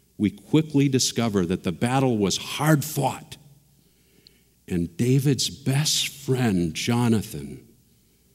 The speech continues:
who had protected him from his father Saul, was killed. King Saul was critically wounded, and then he took his own life.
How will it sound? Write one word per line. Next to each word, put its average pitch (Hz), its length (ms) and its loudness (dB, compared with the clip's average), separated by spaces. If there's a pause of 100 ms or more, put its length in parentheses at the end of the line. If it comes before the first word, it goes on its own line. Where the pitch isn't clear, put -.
(400)
who 113 140 0
had 98 140 -2
protected - 720 -2
him 104 300 2
from 107 260 2
his 104 180 0
father 135 440 -2
Saul, 90 600 -4 (1160)
was 95 180 -2
killed. 82 480 -6 (1400)
King 139 360 4
Saul 151 500 2
was 101 180 4
critically 131 520 2
wounded, 117 680 2 (760)
and 92 120 2
then 113 160 4
he 110 80 4
took 120 240 -2
his 107 160 -2
own 98 220 0
life. 80 380 -8